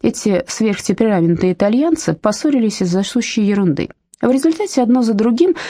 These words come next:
произошли два убийства. Два брата убили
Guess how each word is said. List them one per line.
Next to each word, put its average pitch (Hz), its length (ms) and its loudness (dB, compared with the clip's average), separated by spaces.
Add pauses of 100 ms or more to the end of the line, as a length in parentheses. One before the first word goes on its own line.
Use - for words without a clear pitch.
(200)
произошли 220 680 2
два 220 280 0
убийства. - 580 -2
Два 220 240 0
брата 294 320 0
убили 160 440 0